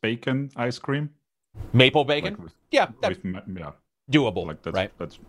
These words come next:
Speaker 1: pretty much sweet with sweet. That could work.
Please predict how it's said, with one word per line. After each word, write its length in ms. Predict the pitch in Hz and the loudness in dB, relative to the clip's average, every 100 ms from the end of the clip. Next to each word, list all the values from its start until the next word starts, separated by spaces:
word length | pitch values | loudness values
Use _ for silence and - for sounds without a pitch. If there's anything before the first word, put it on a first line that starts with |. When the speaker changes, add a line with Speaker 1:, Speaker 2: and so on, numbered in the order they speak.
| - | -10
Speaker 1:
pretty 160 | 92 90 | -6 -4
much 220 | 87 85 | -4 -6
sweet 340 | - 90 92 | -6 -6 -4
with 160 | 92 87 | -6 -8
sweet. 340 | - 90 104 - _ - - - - - - - - _ _ _ _ _ _ _ _ | -6 -8 -8 -12 _ -20 -20 -20 -20 -20 -18 -20 -20 _ _ _ _ _ _ _ _
That 160 | 82 78 | -14 -10
could 180 | 95 87 | -8 -6
work. 240 | 80 85 | -6 -6